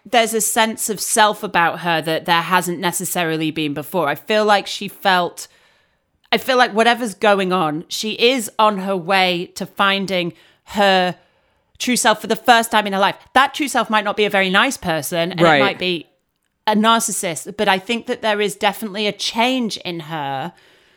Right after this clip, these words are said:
Speaker 1: and in the way that she, and I still am impressed with the way that she will own her stuff. You know, she will say
Speaker 2: But I don't think she owns all of it. She's not owning the way she's treating Sean. She's not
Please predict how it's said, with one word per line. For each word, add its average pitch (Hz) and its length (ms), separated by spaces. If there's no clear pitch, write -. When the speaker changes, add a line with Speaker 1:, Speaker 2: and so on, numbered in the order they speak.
Speaker 1:
and 202 160
in 190 120
the 180 100
way 185 360
that 180 180
she, 180 480
and 294 140
I 359 80
still 415 380
am 285 100
impressed 214 420
with 208 120
the 214 80
way 208 160
that 202 160
she - 180
will 202 220
own 202 240
her 180 140
stuff. - 460
You 220 140
know, 202 100
she 240 200
will 233 200
say 196 380
Speaker 2:
But 294 120
I 294 100
don't 285 260
think 302 160
she 262 220
owns 233 260
all 240 240
of 160 100
it. 67 220
She's 226 240
not 233 280
owning 151 320
the 135 80
way 135 120
she's 156 300
treating 131 340
Sean. 123 460
She's 185 320
not 180 140